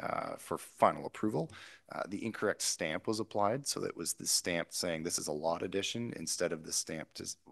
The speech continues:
that would otherwise say this is, uh, approving a new lot. So it was just simply using the wrong stamp, but it, it does not provide clean title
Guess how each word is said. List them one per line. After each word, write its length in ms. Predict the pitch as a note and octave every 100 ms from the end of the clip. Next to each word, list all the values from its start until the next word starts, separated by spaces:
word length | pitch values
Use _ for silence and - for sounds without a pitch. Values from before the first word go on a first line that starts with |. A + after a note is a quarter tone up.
| - _
that 240 | F2+ - - _ -
would 160 | F2 F2
otherwise 340 | F2+ E2 D#2+
say 220 | - E2
this 180 | D#2 -
is, 160 | D#2+ -
uh, 120 | - - -
approving 540 | F2 - - A2 F#2
a 40 | E2+
new 180 | F2 D#2+
lot. 380 | D2 E2 A#2 - - - - - -
So 120 | -
it 40 | A2+
was 80 | G2
just 280 | A#2+ -
simply 400 | - - A2+ G2+
using 360 | G2 F2 F2 F2+
the 80 | E2+
wrong 300 | F2 E2 F2+
stamp, 420 | - E2+ F#2+ D#3+ -
but 100 | -
it, 140 | D#2+ -
it 260 | F2 D#2+ -
does 220 | E2+ E2
not 300 | F2+ D#2 -
provide 320 | G2 E2+ D2+
clean 260 | - F#2+ E2
title 400 | - D#2+ D#2+